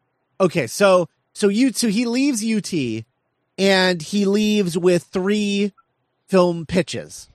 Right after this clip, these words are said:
right? One is for Bottle Rocket, one is for Rushmore, and one is for The Life Aquatic. What I did not tell you, however, was that the version of Life Aquatic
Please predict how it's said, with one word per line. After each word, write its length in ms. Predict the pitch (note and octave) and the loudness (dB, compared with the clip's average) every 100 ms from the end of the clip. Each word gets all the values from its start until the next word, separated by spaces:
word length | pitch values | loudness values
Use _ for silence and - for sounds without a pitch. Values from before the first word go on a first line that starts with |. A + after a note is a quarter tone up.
| _ | _
right? 320 | B2+ D3+ E3+ _ _ _ - | -4 -2 -4 _ _ _ -8
One 280 | B2+ F3 | 0 2
is 140 | G3+ F3+ | 2 0
for 140 | F3 | -2
Bottle 300 | C#3+ D#3+ G3+ | -2 0 0
Rocket, 500 | G#3+ G3+ G#3 A3 A3 - _ _ _ _ | -2 -2 -2 -4 -6 -8 _ _ _ _
one 420 | C3+ D#3+ F3+ F3+ | -6 0 2 2
is 360 | F3 E3+ D#3 B2 | -2 -2 -2 -4
for 260 | - C3 | -8 -6
Rushmore, 720 | B2 G3+ G#3+ F#3+ F#3 F#3 F#3+ - _ - | 0 0 -2 -6 -4 -4 -6 -10 _ -10
and 220 | D#3 D#3+ | -8 -4
one 220 | E3 E3 | -4 -4
is 160 | D#3 - | -8 -10
for 300 | D#3 C#3 C3+ | -8 -6 -6
The 100 | C3 | -4
Life 260 | B2+ B2+ | -4 -6
Aquatic. 560 | - - G2+ E2+ - _ _ _ _ | -12 -10 -10 -10 -16 _ _ _ _
What 160 | D3 D#3+ | 2 2
I 120 | D#3+ | 2
did 280 | A#2+ A#3 B3 | 0 -2 -2
not 280 | A#3 F3 | -4 -4
tell 260 | - C4+ C4+ | -2 -2 0
you, 160 | F3+ C3 | -2 -4
however, 540 | B2+ A2 G2+ G2 A2+ | -4 -4 -4 -6 -6
was 220 | A#2 B2+ | -6 -4
that 180 | D3 C3+ | -4 -4
the 80 | C3+ | -4
version 400 | C3+ F3 E3 D#3+ | -4 -4 -4 -8
of 80 | C3+ | -4
Life 240 | C3+ C3+ | -4 -6
Aquatic 560 | A#2+ - G2+ F#2+ G#2 | -12 -8 -8 -8 -10